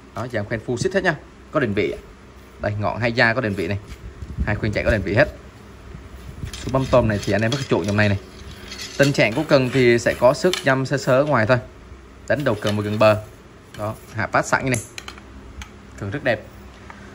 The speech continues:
Con này cân nặng được là bốn trăm gam, mã số mười. Con này gửi mức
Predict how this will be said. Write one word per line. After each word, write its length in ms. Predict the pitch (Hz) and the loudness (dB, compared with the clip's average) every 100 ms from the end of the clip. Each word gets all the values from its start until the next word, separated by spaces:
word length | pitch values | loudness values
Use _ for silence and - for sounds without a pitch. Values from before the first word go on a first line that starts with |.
| - - | -8 2
Con 100 | 185 | 4
này 80 | 156 | 6
cân 240 | 165 160 | 4 2
nặng 180 | 101 85 | 0 0
được 140 | 120 | 2
là 120 | 117 | 4
bốn 240 | 110 123 180 | 4 2 2
trăm 240 | 160 143 | 2 4
gam, 260 | 139 143 135 127 | 4 4 2 -4
mã 120 | - | -6
số 140 | - 170 | -2 0
mười. 280 | 160 131 110 - - - | 2 2 0 -6 -20 -2
Con 100 | 131 | 0
này 100 | 117 | 0
gửi 100 | 104 | -2
mức 120 | 135 | -4